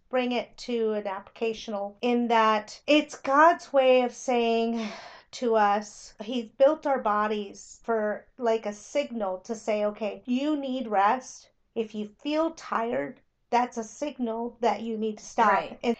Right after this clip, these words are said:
Speaker 1: and that's the way he's designed it. The problem in our modern day life is that we don't listen to those signals.
Speaker 2: Sure.
Speaker 1: We, we keep going and going and going. So to, in order to apply this scripture to our lives,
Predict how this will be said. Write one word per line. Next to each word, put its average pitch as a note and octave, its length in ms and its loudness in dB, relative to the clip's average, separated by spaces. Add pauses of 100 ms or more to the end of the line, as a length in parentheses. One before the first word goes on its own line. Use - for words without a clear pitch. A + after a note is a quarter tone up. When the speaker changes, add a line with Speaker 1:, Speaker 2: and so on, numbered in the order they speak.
(120)
Speaker 1:
and A#3+ 100 0
that's C4 300 6
the D4+ 80 2
way B3 200 2
he's A3 320 -6
designed A#3 540 0
it. G3+ 160 -2 (280)
The A#3 100 2
problem C#4 880 4 (340)
in B3+ 140 2
our A#3 140 2
modern A3+ 440 0
day G#3+ 200 -2
life A3 420 0
is G#3+ 420 -2
that G#3 320 0
we G#3+ 220 -4
don't G3 240 -2
listen F#3+ 340 -12
to - 120 -14
those F#3+ 260 -6
signals. - 520 -10
Speaker 2:
Sure. F3 280 -8 (180)
Speaker 1:
We, A3 340 2
we A3 160 -4
keep G#3+ 200 -10
going A3 320 2
and G#3 120 -6
going G3+ 280 -2
and G3 100 -12
going. G3+ 320 2
So A3+ 280 0
to, A#3+ 360 -4
in B3 60 0
order D#4+ 320 6
to C#4 200 2
apply A3 880 2
this B3+ 360 4
scripture C#4+ 640 -2
to A3+ 240 -4
our G#3 200 2
lives, G#3 640 0